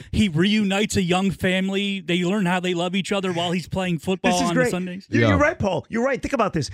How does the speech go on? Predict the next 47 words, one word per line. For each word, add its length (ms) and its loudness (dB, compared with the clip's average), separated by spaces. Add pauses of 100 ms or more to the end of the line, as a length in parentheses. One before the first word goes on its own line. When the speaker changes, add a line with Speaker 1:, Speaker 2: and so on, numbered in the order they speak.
Speaker 3:
The 120 6
Speaker 2:
John 260 6
Speaker 3:
old 320 0
crippled 480 2
football 440 2
player 500 2
trying 320 2
to 80 2
get 180 0
one 240 2
Speaker 2:
Right. 180 4
Speaker 3:
more 380 4 (140)
shot 560 2
at 100 2
a 60 2
dream. 880 2 (500)
Speaker 2:
You 140 0
wake 360 0
up 220 0
in 80 -2
the 60 -2
morning. 320 0
Here's 200 0
how 100 0
the 60 -4
movie 220 -2
starts. 320 -4 (300)
John 340 -2
Jansen 400 -2
wakes 260 -2
up 80 -4
in 60 -2
the 80 0
morning. 320 0
He 140 -2
blurry 520 -2
eyes. 460 0
He's 140 -8
wiping 400 -2
the 80 -4
swe-, 400 -8
the 120 -4
sleep 300 -4
out 160 0
of 60 -2
his 120 -2
eyes. 380 0